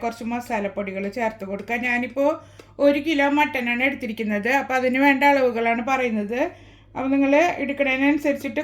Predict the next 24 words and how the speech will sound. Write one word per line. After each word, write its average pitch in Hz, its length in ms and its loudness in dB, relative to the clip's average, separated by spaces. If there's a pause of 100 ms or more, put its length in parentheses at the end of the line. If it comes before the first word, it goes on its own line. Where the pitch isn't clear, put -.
കൂട്ടിയും 294 340 -2
കുറച്ചൊക്കെ 240 480 -2
എടുക്കുക. 190 260 -8 (600)
മട്ടൻ്റെ 254 420 0
അളവിനനുസരിച്ചിട്ട് 285 960 0 (500)
മസാല 330 380 0 (140)
കൂട്ടിയും 277 320 -2
കുറച്ചൊക്കെ 240 400 -4
എടുത്താൽ 202 340 -6
മതി. 175 200 -12 (580)
ഒരു 277 160 -4
രണ്ട് 285 220 4 (120)
ടേബിൾ 254 240 2 (100)
സ്പൂൺ 233 260 -2 (260)
മല്ലിപ്പൊടി, 233 580 0 (1600)
ഒരു 262 200 -4
ടീസ്പൂൺ 240 400 -4 (140)
ജീരക 233 320 -2 (140)
പൗഡർ. 208 340 -2 (140)
ഇത് 233 100 -8 (100)
ഞാൻ 254 100 -4 (200)
ജീരകം 240 400 -4
വറുത്ത് 277 380 -2
പൊടിച്ചതാണ്. 202 540 -6